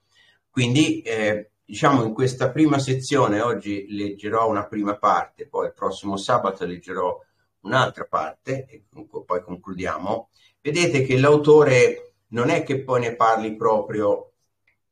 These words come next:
eh, in maniera positiva. Ecco, però io, eh, lo dice lui, io siccome ho molta stima di quello che, eh, Franco Collins, che ricordo è un, eh, autore australiano,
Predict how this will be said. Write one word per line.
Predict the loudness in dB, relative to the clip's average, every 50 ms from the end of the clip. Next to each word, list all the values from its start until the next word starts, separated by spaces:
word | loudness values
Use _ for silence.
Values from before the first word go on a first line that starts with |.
| _ _ _ -20 -20 _
eh, | -8 -4
in | -4 -4 -2 -2 -2
maniera | 0 0 0 2 2 2 2 0 -2
positiva. | -2 -4 -6 -6 -6 -8 -10 -10 -10 -10 -10 -10 -10
Ecco, | -12 -10 -8 -6 -2
però | 2 4 4 4 4
io, | 2 0 -2 -4 -8 _ _ _ _ _
eh, | -8 -6
lo | -4 -4 -2
dice | -2 -2 0 0 2
lui, | 2 4 4 4 2 2 2 0 -2 -6 -6
io | -4 -2 -2 -2
siccome | -4 -4 -4 -2 -2 -2 -2 -4 -6 -8 _ _ _ _ _ _ _
ho | -6 -2
molta | 2 2 2 2 0 -2
stima | -4 -2 -2 0 0 0 0 -2
di | -4 -6 -6
quello | -4 -2 -2 -2 -2 -4 -6
che, | -4 -4 -4 -2 -4 -6 -10 _ _ _ _ _
eh, | _ -8 -6 -6
Franco | -2 -2 0 0 0 -2 -6 -6
Collins, | -2 0 2 2 2 0 -2 -6 -12 -18 -14
che | -12 -10
ricordo | -10 -10 -4 0 2 4 4 2 0 -2 -6 -6 -8
è | -6 -4 -2 -2 -4 -6 _
un, | -12 -10 -8 -8 -6
eh, | -6 -8 -8 -10 -14 _ -18 -16 -16 -14 -12 -8
autore | -8 -8 -2 0 2 2 2 0 -2 -4
australiano, | -4 -4 -4 -4 -6 -6 -6 -4 -4 -4 -4 -4 -4 -6 -6 -4 -4 -4 -4 -6 -10